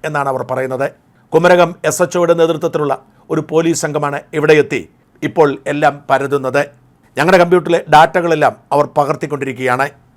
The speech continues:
കുമരകം പോലീസ് രജിസ്റ്റർ ചെയ്ത കേസിൽ കോടതി ജാമ്യം നൽകിയതാണ്. ജാമ്യം നൽകുന്നതിന് അപേക്ഷ കൊടുത്തപ്പോൾ ഞാൻ ചെയ്ത വീഡിയോ പെൻഡ്രൈവിൽ പകർത്തി അത് ഞാൻ ചെയ്തതാണ് എന്ന സത്യവാങ്മൂലം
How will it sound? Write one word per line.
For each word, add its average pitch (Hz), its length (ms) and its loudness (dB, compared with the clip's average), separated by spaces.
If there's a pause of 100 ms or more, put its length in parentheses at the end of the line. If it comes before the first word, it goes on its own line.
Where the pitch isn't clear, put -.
(120)
കുമരകം 214 420 6
പോലീസ് 202 300 2 (120)
രജിസ്റ്റർ 196 420 2
ചെയ്ത 185 140 2 (100)
കേസിൽ 170 260 -2 (400)
കോടതി 170 340 2 (260)
ജാമ്യം 156 380 2
നൽകിയതാണ്. 131 440 -4 (380)
ജാമ്യം 175 340 4
നൽകുന്നതിന് 170 440 0 (140)
അപേക്ഷ 160 320 0
കൊടുത്തപ്പോൾ 151 360 -6 (360)
ഞാൻ 170 120 4 (100)
ചെയ്ത 180 160 2 (120)
വീഡിയോ 160 280 2 (480)
പെൻഡ്രൈവിൽ 175 520 2 (100)
പകർത്തി 147 380 -2 (580)
അത് 156 100 0 (120)
ഞാൻ 160 160 4 (120)
ചെയ്തതാണ് 180 460 4 (140)
എന്ന 160 120 -4 (120)
സത്യവാങ്മൂലം 175 640 -2